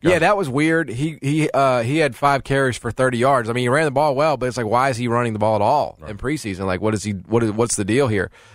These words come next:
Speaker 1: Um, Zamir White, Georgia kid, rookie out of Georgia.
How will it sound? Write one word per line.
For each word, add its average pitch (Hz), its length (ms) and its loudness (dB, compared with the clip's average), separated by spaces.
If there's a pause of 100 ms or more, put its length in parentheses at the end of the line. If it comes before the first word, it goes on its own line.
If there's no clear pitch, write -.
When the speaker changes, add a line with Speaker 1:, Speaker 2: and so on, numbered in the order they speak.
(100)
Speaker 1:
Um, 113 580 0
Zamir 131 420 0
White, 131 340 0 (180)
Georgia 123 400 -2
kid, 139 380 0
rookie 127 380 -4
out 123 140 0
of 113 80 -6
Georgia. 131 480 -2